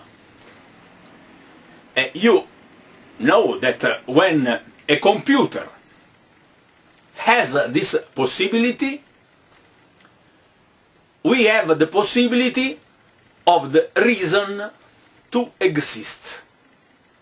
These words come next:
And we exist in the same wave using our reason that is in action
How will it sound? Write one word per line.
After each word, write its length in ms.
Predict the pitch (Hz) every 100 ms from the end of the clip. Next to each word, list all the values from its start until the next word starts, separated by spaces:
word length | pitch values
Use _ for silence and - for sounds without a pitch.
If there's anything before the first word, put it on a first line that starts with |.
| _ _ -
And 380 | 233 220 214 220 - _ _ _
we 240 | 320 330 - _ _ _ _ _ 175
exist 720 | 190 233 285 294 - - 294 302 _ _ -
in 140 | 135 147
the 80 |
same 560 | 151 226 214 147 123 120 110 -
wave 540 | 127 135 127 147 185 247 269 - _ - -
using 640 | 226 254 240 285 285 294 349 - - - _ _ _ _
our 580 | 262 226 156 131 123 135 -
reason 760 | 233 277 233 262 262 269 302 - _ _ _ _ _
that 540 | 180 233 - - - - -
is 220 | 262 185
in 160 | 196 240
action 640 | 208 - - 370 185